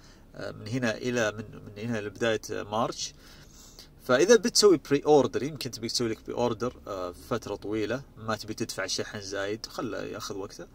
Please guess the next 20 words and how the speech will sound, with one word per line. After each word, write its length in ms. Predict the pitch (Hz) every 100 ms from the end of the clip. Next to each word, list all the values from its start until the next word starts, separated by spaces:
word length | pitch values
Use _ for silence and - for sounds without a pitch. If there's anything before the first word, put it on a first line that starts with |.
| - - - - - - -
ممكن 260 | 240 -
فكرة. 360 | 117 202 - - - - - - - -
بس 180 | - 117
كيوزر، 680 | - 143 143 190 196 127 131
كيكون 480 | 123 127 127 156 135
جوالك 520 | 127 131 143 123 -
الأساسي، 680 | 110 - 151 156 156 175 131
أنا 80 |
أشوف 260 | 127 139 -
إنه 180 | 123 120
هذه 60 |
الفترة 440 | 120 123 127 120 120 - - - 107
بما 240 | 131 131
إني 120 | 127
قريت 260 | 120 127 123
إن 60 | 107
في 280 | 123 113
مشاكل 560 | 101 98 - 117 110 101
وبجز 320 | 101 117 -
كثيرة 340 | - 120 107